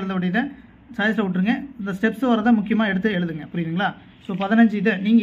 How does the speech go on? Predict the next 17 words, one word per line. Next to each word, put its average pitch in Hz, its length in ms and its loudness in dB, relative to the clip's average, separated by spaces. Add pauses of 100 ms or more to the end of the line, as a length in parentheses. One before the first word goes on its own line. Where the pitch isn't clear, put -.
இதுக்கு 226 240 2
எவ்வளவு 233 200 4
நேரம் 233 220 6
எடுத்துக்கலாம் 202 360 -4
அப்படின்னா 165 260 -4 (480)
thirty 240 300 2
to 262 60 0 (100)
தேர்ட்டி 208 200 -2
ஃபைவ் 196 160 -2
minutes, 175 280 -6 (1120)
thirty 240 340 4
to 226 80 4 (220)
தேர்ட்டி 220 240 2
ஃபைவ் 202 140 2
minutes 185 240 0
தான், - 100 -8 (240)
சரிங்களா? 175 300 0